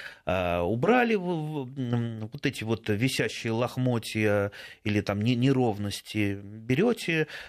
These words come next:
пальчиком садовый вар, разминаете немножечко и замазываете. Главное, э, в этом деле это закрыть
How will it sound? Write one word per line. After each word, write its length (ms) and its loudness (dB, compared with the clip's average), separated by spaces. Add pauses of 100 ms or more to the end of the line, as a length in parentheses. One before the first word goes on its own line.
(120)
пальчиком 840 -2
садовый 460 0
вар, 320 2
разминаете 760 -2
немножечко 760 -2
и 420 -4
замазываете. 800 -2
Главное, 600 0 (360)
э, 400 2
в 120 -2
этом 260 0
деле 420 2
это 400 -2 (100)
закрыть 880 -2